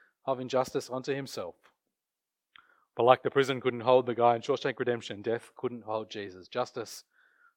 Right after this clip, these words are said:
did win in the end. He rose again as king of a new kingdom, a kingdom which anyone can now enter into because of his death. Whether we've perpetrated injustice, whether we've contributed to injustice, whether we've suffered for injust-, from injustice ourselves,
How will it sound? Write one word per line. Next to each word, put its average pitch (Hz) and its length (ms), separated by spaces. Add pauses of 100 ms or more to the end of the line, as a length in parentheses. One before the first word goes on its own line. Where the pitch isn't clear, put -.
did 175 240
win 160 160
in 156 80
the 143 140
end. 117 260
He 131 120
rose 127 300
again 110 280
as 101 120
king 113 320
of 95 80
a 98 40
new 101 180
kingdom, 92 380 (1080)
a 110 80
kingdom 127 300
which 117 160
anyone 131 320
can 110 120
now 104 200
enter 107 260
into 107 280
because 127 260
of 143 80
his 104 140
death. 85 200 (1200)
Whether 113 180
we've 107 160
perpetrated 127 580
injustice, 120 520
whether 107 180
we've 104 120
contributed 120 480
to 123 100
injustice, 113 520
whether 113 160
we've 95 220 (400)
suffered 123 440
for 113 140
injust-, 107 360
from 117 180
injustice 101 460
ourselves, 101 680